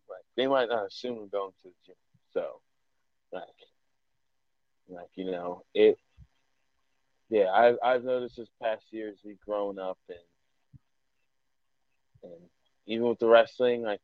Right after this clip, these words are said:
they've noticed I've been gone just, like, more and more, and, like, and yeah, like, like, I know they're proud, and, like, even A E W, they've watched A E W a few <laughs> times, and, uh,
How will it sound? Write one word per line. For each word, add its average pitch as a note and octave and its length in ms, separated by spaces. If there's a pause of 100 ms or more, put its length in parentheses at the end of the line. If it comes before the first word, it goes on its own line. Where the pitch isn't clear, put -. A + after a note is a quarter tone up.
(140)
they've A#2 320 (680)
noticed B2+ 320
I've A#2 80
been A2 160 (120)
gone B2+ 540
just, - 200
like, G2 220
more A#2 400
and A2+ 120
more, A#2 320
and, G#2 100
like, F2+ 180 (1700)
and F2 180
yeah, A2+ 360
like, F#2+ 240 (840)
like, G2+ 200
I A2 140
know B2 320
they're A2+ 120
proud, F#2+ 480
and, F2+ 120
like, F2 180 (180)
even E3 280
A F3 200
E E3 100
W, C3+ 480
they've A#2 220
watched A#2+ 260
A B2+ 100
E A#2+ 100
W B2+ 320
a A#2 40
few A#2 180
<laughs> - 200
times, - 320
and, G2+ 180
uh, G2 160